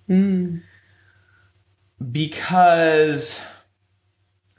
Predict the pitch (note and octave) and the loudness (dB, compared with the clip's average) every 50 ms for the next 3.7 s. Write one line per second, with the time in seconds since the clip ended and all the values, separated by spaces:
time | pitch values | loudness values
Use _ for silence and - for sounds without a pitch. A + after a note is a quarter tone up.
0 | _ _ _ _ _ _ _ _ _ _ _ _ - C3 C3 B2+ C3 B2+ B2+ B2 | _ _ _ _ _ _ _ _ _ _ _ _ -6 -4 -2 -2 0 -2 0 2
1 | D#3+ F3 G3 F#3+ F#3+ D#3 C3 A#2 G#2+ G#2 G#2+ G2 G2+ G#2 G2+ - G#2 F#2+ - F#2 | 2 0 0 0 0 0 0 0 0 0 0 0 0 -2 -4 -6 -8 -8 -8 -10
2 | - - - F#2+ F#2 G#2+ G#2 G2+ - - G2 F#2+ F2+ E2+ E2 - - C2 - - | -12 -12 -14 -10 -4 -2 -2 -2 -2 -4 -8 -4 -4 -4 -4 -4 -4 -6 -6 -8
3 | - - - C2 C2 B1+ A1+ - - - - - - | -10 -10 -8 -8 -8 -10 -12 -14 -16 -16 -18 -18 -18